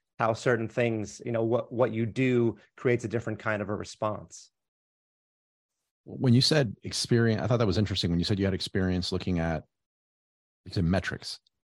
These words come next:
Speaker 2: Um, I, I just, I've read these two books that were almost, I've recommended them to people, and I'm wondering if you've read them, but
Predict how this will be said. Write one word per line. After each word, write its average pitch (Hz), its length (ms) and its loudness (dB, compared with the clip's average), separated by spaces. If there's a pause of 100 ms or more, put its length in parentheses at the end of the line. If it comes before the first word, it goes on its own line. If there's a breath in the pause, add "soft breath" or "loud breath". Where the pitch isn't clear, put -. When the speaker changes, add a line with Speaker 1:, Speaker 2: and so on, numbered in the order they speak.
(180)
Speaker 2:
Um, 131 500 -8 (540)
I, - 180 -6
I 90 40 -2
just, - 360 -4 (100)
I've 95 140 -4
read 123 140 2
these 101 180 0
two 117 140 2
books 95 280 0
that 62 120 -2
were 80 160 0
almost, 101 340 0 (360)
I've 110 160 0
recommended 110 420 4
them 113 120 4
to 110 120 2
people, 117 320 2
and 85 80 0
I'm 87 80 -2
wondering 101 280 0
if 80 120 -4
you've 90 160 -4
read 78 160 2
them, 78 140 0
but 78 180 -2